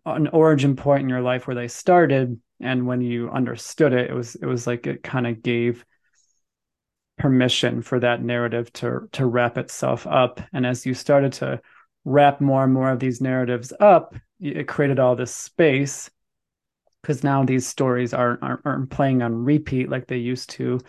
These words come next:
'cause you understand and you've really allowed yourself to, to clear up those,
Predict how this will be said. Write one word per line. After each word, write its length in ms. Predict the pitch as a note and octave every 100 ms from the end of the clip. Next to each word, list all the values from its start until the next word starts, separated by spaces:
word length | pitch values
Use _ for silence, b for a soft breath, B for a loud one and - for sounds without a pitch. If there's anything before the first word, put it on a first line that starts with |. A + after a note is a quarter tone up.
| b b b b -
'cause 180 | C3
you 220 | B2 A#2+ C3+
understand 760 | B2+ A#2+ - - B2+ B2 A#2+
and 80 | A#2
you've 300 | A#2+ A#2 C3
really 420 | B2 A#2 A#2 A2 D3+
allowed 320 | B2 A#2+ B2+
yourself 360 | A#2 C#3+ C3+ -
to, 280 | C#3 C3+ B2 -
to 80 | C#3
clear 380 | - D3+ B2+ B2
up 200 | A#2+ -
those, 420 | B2 A#2+ B2 -